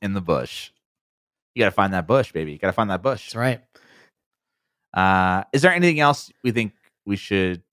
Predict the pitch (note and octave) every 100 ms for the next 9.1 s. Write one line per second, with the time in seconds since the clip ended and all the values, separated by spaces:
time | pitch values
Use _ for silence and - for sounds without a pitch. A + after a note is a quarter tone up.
0 | - B2+ A2 D2+ B1+ A#1+ - _ _ _
1 | _ _ A3 A#3 - G3 E3 B2+ B2+ A#2
2 | B2+ C#3 D3+ D#3 E3 D#3+ E3+ D#3 C3 D3+
3 | D3 C#3+ A#2+ - B2+ B2 G#2 G#2 F#2+ F#2+
4 | F#2 C#3 D3+ D#3+ D3+ D5 - C#3+ B2 A2
5 | A#2+ - B2+ F#3 G#3 C4+ - - E3+ G3+
6 | A3+ F#3 A3 G3+ G3 - D3 C3 - D3
7 | C3+ B2 F#2 D2+ B2+ - F3+ A#2+ D#3 C3
8 | C3 _ - - D3 - - D#3 D3 F#2